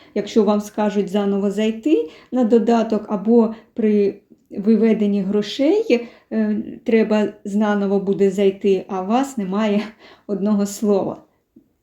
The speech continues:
Так ось, зберег-, зберег-, зберегли їх.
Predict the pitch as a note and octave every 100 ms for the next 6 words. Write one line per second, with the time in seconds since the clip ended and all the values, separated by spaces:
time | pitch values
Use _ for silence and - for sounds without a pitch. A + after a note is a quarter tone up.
0 | - A3+ A3+ G3 F3+ F#3 B3+ B3+ A#3 -
1 | - G3+ F#3+ C#4+ D#4 C4+ - - - G3
2 | C#4+ A#3+ F#3+ G3 G3 C#4 D#4+ -